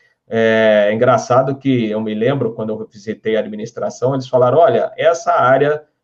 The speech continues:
da nova pista", né? E falaram, "Olha, tem um hotel aqui, um hotel lá, a gente tá derrubando." Eu falei, "Como?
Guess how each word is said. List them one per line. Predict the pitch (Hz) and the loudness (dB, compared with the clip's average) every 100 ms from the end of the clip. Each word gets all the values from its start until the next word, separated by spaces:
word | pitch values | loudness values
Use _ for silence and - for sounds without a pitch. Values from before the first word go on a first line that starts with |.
| _ | _
da | 127 131 | 0 2
nova | 117 113 131 | 0 2 0
pista", | 127 185 135 - _ _ _ _ - | -2 -8 -10 -12 _ _ _ _ -10
né? | 104 123 123 _ - | -6 -6 -8 _ -8
E | 117 117 113 113 110 | -4 -2 -2 -2 -2
falaram, | 117 127 147 | 0 4 4
"Olha, | 139 | 4
tem | 117 131 | 2 0
um | |
hotel | 147 135 143 135 | 0 2 2 4
aqui, | - - 180 | 2 0 0
um | |
hotel | 135 117 131 127 | 0 2 2 4
lá, | 160 | 4
a | 160 | 2
gente | 127 117 - | 0 -8 -6
tá | 117 | -4
derrubando." | 120 120 120 147 | -2 -2 -2 -4
Eu | 131 | -4
falei, | 117 | -6
"Como? | 113 175 254 - | -6 -2 -2 -4